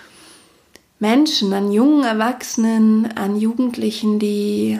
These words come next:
einen Unterschied machen wollen, einen positiven Unterschied machen wollen und die sich dafür einsetzen, dass alle Menschen, egal wo sie herkommen und egal wie die aktuellen Rahmenbedingungen sind, ihr Potenzial entdecken und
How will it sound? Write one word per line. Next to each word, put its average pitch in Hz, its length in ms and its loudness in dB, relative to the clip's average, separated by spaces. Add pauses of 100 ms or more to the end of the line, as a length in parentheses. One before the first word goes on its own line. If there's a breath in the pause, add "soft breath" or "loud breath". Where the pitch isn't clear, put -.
(120)
einen 214 160 0
Unterschied 226 500 0
machen 202 400 -4
wollen, 202 360 -4
einen 202 160 -4
positiven 226 640 0
Unterschied 220 400 -6
machen 208 380 -6
wollen 202 380 -4
und 202 340 -4 (920)
die 214 80 2
sich 202 180 0
dafür 202 340 -4
einsetzen, 214 760 -2
dass 202 260 -6 (920 soft breath)
alle 262 240 4
Menschen, 202 640 0
egal 208 480 0
wo 220 80 0
sie 214 140 2
herkommen 208 520 -2
und 202 140 -4
egal 214 460 0
wie 214 80 2
die - 140 -4
aktuellen 208 880 -2
Rahmenbedingungen 202 920 0
sind, 208 400 -2
ihr 214 180 2
Potenzial 214 680 -2
entdecken 202 580 -2
und 208 420 -2